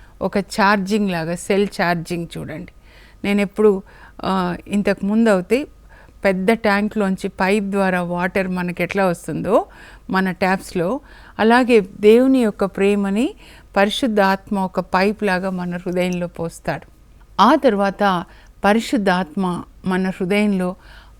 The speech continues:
ఆనందాన్ని పోస్తాడండి. ఆ తర్వాత మన హృదయంలో సమాధానాన్ని పోస్తాడు. ఈ నాలుగు ఎవరి హృదయంలో పోయబడతాయో, నిరీక్షణ, ప్రేమ,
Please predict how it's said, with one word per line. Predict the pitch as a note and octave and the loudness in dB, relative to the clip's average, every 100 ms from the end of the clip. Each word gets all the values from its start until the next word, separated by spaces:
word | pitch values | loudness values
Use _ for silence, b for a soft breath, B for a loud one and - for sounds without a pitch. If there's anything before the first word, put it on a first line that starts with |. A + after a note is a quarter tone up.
| - | -2
ఆనందాన్ని | F#3 G#3 A#3+ C4 C4 B3+ B3 B3 | 2 4 4 6 4 4 4 2
పోస్తాడండి. | G3 F3 - F3+ D#3+ - F#3+ F#3 - - - b b b b b - F#3+ | -2 -6 -2 -4 -4 -6 -12 -14 -20 -20 -20 b b b b b -4 2
ఆ | B3+ | 4
తర్వాత | C#4+ B3+ G3+ F#3+ - F3+ F3 b b b | 4 2 2 -2 0 -2 -2 b b b
మన | F#3 G3+ F#3 | -4 -2 -2
హృదయంలో | F#3+ F#3+ G3+ G3 G3 | -2 0 0 -2 -4
సమాధానాన్ని | - F#3+ F3+ F#3+ G3 F#3+ F#3 F#3 | -4 -4 -2 -2 -2 -2 -4 -8
పోస్తాడు. | F3 E3 - - G#3+ - b b b b b - | -8 -10 -10 -10 -12 -14 b b b b b -2
ఈ | A3 A3+ | 2 4
నాలుగు | A3 G#3+ A#3+ C#4+ B3+ G#3 - - | 4 4 4 4 4 0 -2 -2
ఎవరి | G3 A3 A#3+ | 2 2 0
హృదయంలో | - G#3+ G#3+ A3 A3+ A3 | -2 -2 2 2 2 2
పోయబడతాయో, | G3+ F#3+ A3 F#3 F3+ G3 G3 G3+ G3+ - b b b b G#3 | 0 0 2 2 -2 -4 -2 0 -2 -4 b b b b 2
నిరీక్షణ, | A3+ A#3 A3+ - B3 A#3+ B3+ | 4 4 0 0 0 2 0
ప్రేమ, | C4 - G#3 G#3 A3+ A#3 A#3 | -2 0 4 4 4 2 0